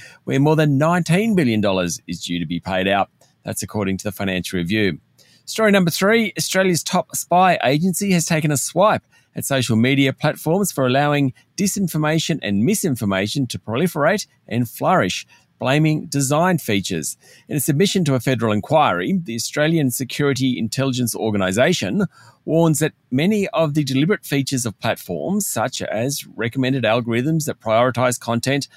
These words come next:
or allow for anonymity and identity shielding, or have limited content moderation capabilities,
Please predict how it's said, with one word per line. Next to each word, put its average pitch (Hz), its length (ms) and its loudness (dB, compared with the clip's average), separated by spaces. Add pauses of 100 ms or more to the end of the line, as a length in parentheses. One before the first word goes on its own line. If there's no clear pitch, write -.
(240)
or 117 160 4
allow 127 260 4
for 127 260 -2
anonymity 135 800 2
and 107 320 -2 (120)
identity 117 480 0
shielding, 107 580 0 (240)
or 156 120 0
have 123 120 4
limited 123 400 2
content 113 340 -2
moderation 110 540 -2
capabilities, 113 880 -2